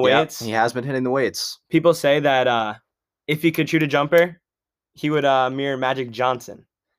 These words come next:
Speaker 1: I agree.
Speaker 2: I've heard
Speaker 1: He's
Speaker 2: that.
Speaker 1: a very Magic Johnson-esque player.
Speaker 2: Yeah.
Speaker 1: S-, Stephen A Smith said he would be the best player in the league if he could shoot.
Speaker 2: Really?
Speaker 1: I, I mean, that, that's a bit of a stretch for me, but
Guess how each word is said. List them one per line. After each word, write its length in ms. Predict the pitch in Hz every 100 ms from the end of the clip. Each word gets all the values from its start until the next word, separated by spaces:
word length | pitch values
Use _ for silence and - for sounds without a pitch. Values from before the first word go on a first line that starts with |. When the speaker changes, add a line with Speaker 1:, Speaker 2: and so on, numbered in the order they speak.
| -
Speaker 1:
I 140 | 113 117
agree. 220 | 110 151
Speaker 2:
I've 100 | 180
heard 240 | 131 113
Speaker 1:
He's 140 | 98 117
Speaker 2:
that. 20 |
Speaker 1:
a 20 |
very 220 | 117 127 117
Magic 420 | 104 107 113 104
Johnson-esque 600 | 117 113 - 107 104 -
player. 200 | 135 131
Speaker 2:
Yeah. 140 | 127 104
Speaker 1:
S-, 260 | 143 -
Stephen 220 | - 185 190
A 80 |
Smith 300 | 160 170 185
said 200 | - 123 120
he 60 |
would 100 | 123
be 80 | 117
the 60 | 110
best 200 | 110 107
player 140 | 123 113
in 60 |
the 60 | 104
league 200 | 113 95
if 80 | 85
he 80 | 87
could 120 | 85
shoot. 240 | 101 78 -
Speaker 2:
Really? 400 | 123 127 101 - _ _ _ _ _ _
Speaker 1:
I, 160 | - 143 135 143 135
I 40 | 131
mean, 200 | 143 131
that, 440 | - 113 127 175
that's 160 | 147 160
a 40 |
bit 120 | 143
of 60 | 131
a 40 |
stretch 340 | 104 143 135 -
for 100 | 107
me, 240 | 123 123
but 300 | 98 98 -